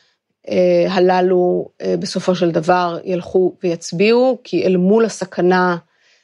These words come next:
אה, האמיתית שמציב דונלד טראמפ לדמוקרטיה האמריקאית,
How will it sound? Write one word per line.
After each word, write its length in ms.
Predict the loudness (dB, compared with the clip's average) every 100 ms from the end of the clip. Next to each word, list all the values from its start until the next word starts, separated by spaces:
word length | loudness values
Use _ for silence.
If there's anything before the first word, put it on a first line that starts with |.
| _ -12
אה, 320 | -4 -2 0
האמיתית 600 | 0 0 0 0 -2 -4 -20 _
שמציב 600 | -8 -6 -6 -2 -2 0
דונלד 340 | 0 0 -2
טראמפ 360 | -4 -4 -4 -4
לדמוקרטיה 600 | -4 -2 -2 -2 -2 -4
האמריקאית, 800 | -4 -4 -4 -2 -2 -4 _ _